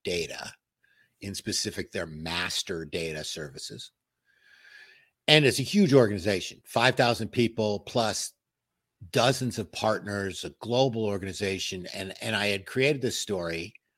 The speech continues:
which was working well. Salespeople liked it, but I had to, um,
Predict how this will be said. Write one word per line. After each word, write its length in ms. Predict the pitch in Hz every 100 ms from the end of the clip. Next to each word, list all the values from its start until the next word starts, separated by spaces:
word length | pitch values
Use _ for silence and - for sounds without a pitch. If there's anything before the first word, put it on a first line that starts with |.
| _
which 300 | 98 98 -
was 200 | 113 104
working 340 | 113 117 120 107
well. 260 | 87 80
Salespeople 540 | 90 98 90 - - 80
liked 240 | 76 -
it, 160 | 113 - - - - - -
but 100 | 117
I 80 | 101
had 480 | 95 - 113 107 90
to, 640 | - 110 98 95 90 90 _ _ _ _ _ _ _ _ _ _ _ _ -
um, 400 | 95 78 73